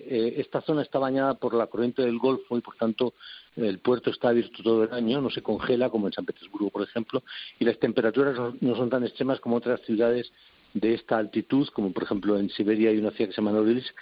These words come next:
que están en esta época a cincuenta bajo cero, ¿no? Aquí la temperatura media en invierno es veinte bajo cero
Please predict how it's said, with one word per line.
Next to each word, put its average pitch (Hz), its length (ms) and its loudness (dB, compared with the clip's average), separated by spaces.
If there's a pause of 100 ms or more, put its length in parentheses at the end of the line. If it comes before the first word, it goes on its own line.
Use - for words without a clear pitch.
(340)
que - 60 -2
están 117 340 0
en 117 120 4
esta 117 240 2
época 120 480 0
a - 60 -2
cincuenta 107 380 0
bajo 101 240 -2
cero, 90 240 -2
¿no? 95 140 -6 (360)
Aquí 131 200 0
la 131 120 2
temperatura 127 680 2
media 123 300 2
en 123 80 0
invierno 123 300 0
es 107 100 -2
veinte 110 260 0
bajo 95 300 -6
cero 131 260 0